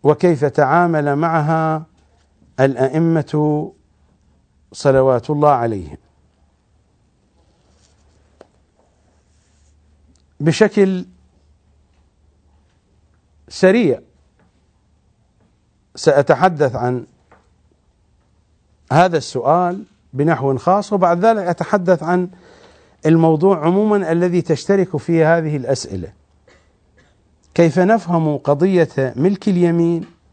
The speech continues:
وكيف تعامل معها الأئمة صلوات الله عليهم؟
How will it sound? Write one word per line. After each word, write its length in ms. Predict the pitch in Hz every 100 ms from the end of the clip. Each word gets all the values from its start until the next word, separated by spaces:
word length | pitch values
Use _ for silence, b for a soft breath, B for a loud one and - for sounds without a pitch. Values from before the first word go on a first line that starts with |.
| _ _ -
وكيف 380 | 139 175 165
تعامل 720 | 143 135 123 165 165 147 135
معها 640 | 131 156 160 151 165 160 160
الأئمة 1000 | 131 123 131 135 165 160 139 143 151 151 - b b b b
صلوات 540 | - 131 135 120 113
الله 200 | 143 139
عليهم؟ 400 | 110 104 92 87